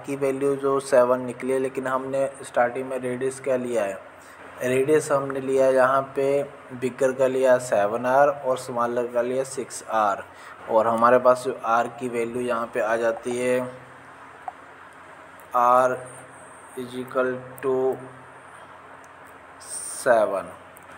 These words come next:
तो सेवन वैल्यू आर की आ गई और हमने जो bigger का लिया था सेवन आर लिया था, तो यहाँ पे हमें सेवन into सेवन कर देते हैं, क्योंकि हमें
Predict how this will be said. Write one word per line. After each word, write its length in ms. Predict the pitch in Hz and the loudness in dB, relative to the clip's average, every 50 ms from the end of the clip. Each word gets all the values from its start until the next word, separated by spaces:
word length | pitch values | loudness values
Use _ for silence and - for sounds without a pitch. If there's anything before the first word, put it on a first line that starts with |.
| - - - - - - - - - - - - | -18 -18 -18 -18 -18 -18 -18 -18 -18 -18 -8 -4
तो 60 | 135 131 | -4 -4
सेवन 380 | 131 - 143 131 131 135 139 | 2 6 6 8 8 6 6
वैल्यू 300 | 135 131 131 127 131 131 | 6 4 4 4 6 6
आर 160 | 127 127 123 123 | 8 8 8 6
की 160 | 127 127 135 | 2 2 4
आ 120 | 131 127 127 | 6 6 6
गई 160 | 123 127 135 | 4 2 2
और 180 | 131 131 131 | 4 4 4
हमने 320 | 131 135 131 127 127 131 131 | 4 2 -2 -4 -6 -6 -4
जो 160 | 127 131 127 127 131 127 127 127 127 123 123 | -2 0 2 2 2 0 -2 -6 -10 -8 -8
bigger 320 | 123 117 113 131 127 123 | -8 -4 -2 -2 -2 0
का 140 | 120 123 127 | 2 0 0
लिया 240 | 127 123 123 123 120 | 2 2 2 2 2
था 120 | 120 120 117 | 2 0 0
सेवन 380 | - - 120 113 113 113 117 | 2 2 2 4 2 2 0
आर 180 | 113 113 113 113 | 2 2 2 2
लिया 260 | 120 120 120 120 120 | 0 0 2 2 2
था, 180 | 117 - 123 120 | 4 4 4 4
तो 160 | 120 - 120 | 4 0 -4
यहाँ 240 | 120 117 113 113 117 | -2 0 0 -2 -2
पे 140 | 117 - 117 | -4 -6 -6
हमें 160 | 117 117 117 113 | -6 -6 -8 -6
सेवन 460 | - - 113 110 110 113 117 117 117 | -2 0 0 2 2 2 0 0 -2
into 360 | 113 110 107 120 120 131 143 139 139 - - - - - - - - - - - - - - - | -2 -6 -6 -4 -2 -2 -2 -2 -6 -12 -18 -20 -20 -20 -20 -20 -20 -18 -18 -18 -18 -18 -18 -14
सेवन 420 | - - - 123 117 113 117 120 117 | -2 2 4 6 6 6 4 0 0
कर 220 | - 120 117 117 | 0 2 0 2
देते 320 | 110 120 117 117 - - | 2 0 -2 -2 0 -2
हैं, 120 | 127 123 117 | -2 -2 -2
क्योंकि 420 | 123 120 117 113 123 123 127 127 123 - - - - - - - - | -4 -6 -6 -6 -4 -4 -4 -4 -6 -8 -14 -18 -20 -20 -16 -4 -2
हमें 260 | 127 127 123 123 | -2 0 0 -2